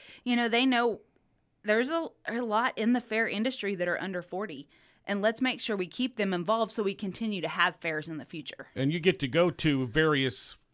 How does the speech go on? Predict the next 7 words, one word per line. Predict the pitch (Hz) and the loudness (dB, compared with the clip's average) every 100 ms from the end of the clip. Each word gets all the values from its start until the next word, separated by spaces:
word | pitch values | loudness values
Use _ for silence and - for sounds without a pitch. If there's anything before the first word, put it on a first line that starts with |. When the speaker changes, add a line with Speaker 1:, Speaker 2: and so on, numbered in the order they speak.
| _ _ _ | _ _ _
Speaker 2:
county | - 170 151 143 | 2 4 6 4
and | 131 | 2
state | - 151 143 - | 2 2 2 2
fairs | 139 135 113 | 2 2 0
and | 131 | -2
other | 131 131 120 117 - _ _ - _ _ - | 0 2 0 -2 -8 _ _ -20 _ _ -12
Speaker 1:
Yep. | 190 208 208 | 0 0 0